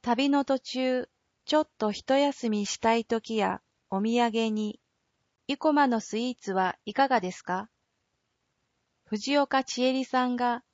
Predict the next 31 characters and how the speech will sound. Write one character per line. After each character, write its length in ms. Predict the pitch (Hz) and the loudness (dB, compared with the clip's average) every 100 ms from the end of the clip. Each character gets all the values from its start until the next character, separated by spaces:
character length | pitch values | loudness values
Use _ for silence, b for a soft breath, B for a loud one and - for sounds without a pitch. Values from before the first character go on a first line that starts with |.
| _ | _
お 120 | - 226 | -4 -4
す 100 | 262 | -4
す 160 | 285 | 0
め 160 | 285 277 | 0 2
の 160 | 262 | 2
お 40 | 269 | 2
店 320 | 262 - 254 | 0 0 0
を 100 | 247 254 | 2 0
紹 260 | 240 226 | -2 -2
介 240 | - 220 214 | -2 -4 -4
し 160 | - | -6
ま 180 | 208 214 | -6 -6
す。 160 | - _ _ _ _ _ _ _ _ _ _ _ _ _ _ _ _ | -10 _ _ _ _ _ _ _ _ _ _ _ _ _ _ _ _
テ 160 | - 269 | 2 2
イ 80 | 294 | 2
ク 180 | 302 302 | 0 0
ア 100 | 302 | 2
ウ 60 | 285 | 0
ト 140 | 208 | -2
も 360 | 196 185 233 240 | 0 0 0 -2
オ 40 | |
ー 40 | |
ケ 400 | - 185 180 175 | -4 -10 -10 -14
ー、 40 | _ _ _ _ _ | _ _ _ _ _
家 200 | 226 294 | -2 -2
で 140 | 294 262 | 0 0
食 180 | 196 202 | 0 0
べ 120 | 254 | 0
る 100 | 247 | 0
の 140 | 202 | -2
も 240 | 170 160 | -2 -6